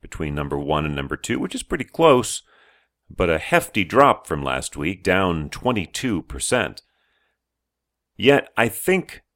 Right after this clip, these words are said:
it has a pretty good chance of sticking at number one again, because Board Game Geek just started a contest for this game, and that's usually a surefire way for there to be a bunch of views for it.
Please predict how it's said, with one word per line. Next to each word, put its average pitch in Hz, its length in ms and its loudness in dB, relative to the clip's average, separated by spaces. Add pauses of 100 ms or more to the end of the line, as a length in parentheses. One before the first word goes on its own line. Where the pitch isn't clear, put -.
(520)
it 120 120 0
has 127 260 2
a 98 100 4
pretty 143 340 0
good 117 240 2
chance 80 540 0
of 67 240 -6 (120)
sticking 107 440 -4
at 80 80 -2
number 80 280 -2
one 78 380 -2
again, 71 560 -2 (360)
because 76 580 -4 (340)
Board 98 220 0
Game 90 220 -2
Geek 76 260 -6
just 110 260 4
started 98 360 2
a 73 40 -6
contest 117 880 -4 (200)
for 76 120 -10
this 71 200 -6
game, 67 340 -6
and 67 100 -8
that's 78 220 -2
usually 73 640 -4 (240)
a - 60 -6
surefire 80 560 0
way 78 220 0
for 76 140 -8
there 69 160 -6
to 67 80 -8
be 65 160 -10
a 65 60 -10
bunch 73 340 -6
of 65 160 -10
views 76 360 -4
for 71 260 -4
it. - 160 -14